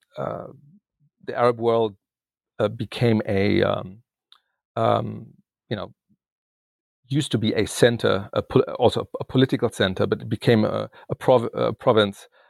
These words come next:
of the Ottoman Empire in the sixteenth century. And so you have a natural kind of movement of, of, uh, you have an establishment of,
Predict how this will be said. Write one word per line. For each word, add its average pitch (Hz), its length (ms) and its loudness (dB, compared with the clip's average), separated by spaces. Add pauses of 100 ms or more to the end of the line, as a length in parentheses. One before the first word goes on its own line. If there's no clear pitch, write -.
(160)
of 107 180 0
the 110 80 -2
Ottoman 98 340 0
Empire 95 380 0
in 98 100 -2
the 92 80 -4
sixteenth 95 420 -8
century. - 440 -10 (360)
And 113 160 0
so 127 120 2
you 113 140 2
have 107 220 4
a 113 120 -4
natural 107 840 0 (340)
kind 101 120 -2
of 95 140 -2
movement 104 720 2
of, - 260 -2
of, - 300 -2
uh, 90 160 4
you 110 280 -2
have 101 120 4
an 107 60 2
establishment 104 600 2
of, 98 240 -6